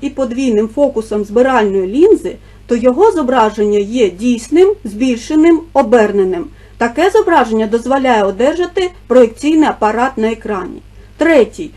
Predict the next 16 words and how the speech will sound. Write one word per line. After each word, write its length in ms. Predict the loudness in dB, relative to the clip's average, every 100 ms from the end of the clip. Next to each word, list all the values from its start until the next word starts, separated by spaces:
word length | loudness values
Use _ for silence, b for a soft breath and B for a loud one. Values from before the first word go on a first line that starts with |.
| b -2
Якщо 340 | -2 0 0
предмет 440 | 0 2 4 2
розташований 720 | -2 -4 -6 -4 -4 -2 0
між 140 | -2 -4
фокусом 560 | -6 -6 -6 -4 -4
та 140 | -2 -2
збиральною 540 | 0 0 0 -2 -4
лінзою, 440 | 0 2 2 2 0
то 120 | -2
його 280 | -2 0 0
зображення 600 | 0 -2 -2 -2 -2 0
є 140 | -2
збільшеним, 640 | -2 -6 -4 0 4 4 2
прямим 460 | 2 2 4 2
та 180 | 2 2
уявним, 580 | 2 2 0 -2 -6